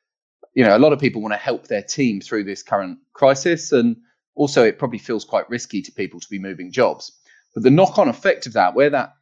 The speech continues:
is providing a bit of a challenge, is that we're then not getting the kind of normal merry-go-round of, you know, C F Os leaving one business to go to another and then somebody going to fill that gap. And then,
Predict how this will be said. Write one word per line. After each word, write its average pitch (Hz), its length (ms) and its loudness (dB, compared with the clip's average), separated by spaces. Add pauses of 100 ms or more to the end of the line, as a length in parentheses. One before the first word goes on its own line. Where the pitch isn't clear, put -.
(180)
is 113 160 -8
providing 110 460 0
a 101 40 -10
bit 101 100 -10
of 87 80 -16
a 85 60 -18
challenge, 101 580 -6
is 95 120 -16
that - 140 -6
we're 117 140 -6
then 131 260 0
not 143 220 -4
getting 113 320 -6
the 104 360 -6 (640)
kind 107 220 0
of 101 140 -4
normal 123 400 0
merry-go-round 95 840 -6
of, 92 140 -14 (500)
you 101 80 -4
know, 90 100 -4
C 127 240 0
F 113 120 -2
Os 104 200 0
leaving 101 300 -6
one 104 200 -2
business 101 320 -8
to - 60 -20
go 87 120 -8
to - 120 -12
another 113 320 0
and 101 120 -2
then 92 100 -6
somebody 104 280 -4
going 92 280 -6
to - 120 -16
fill 87 260 -6
that 123 280 -2
gap. 110 320 -6 (480)
And 113 180 4
then, 110 460 2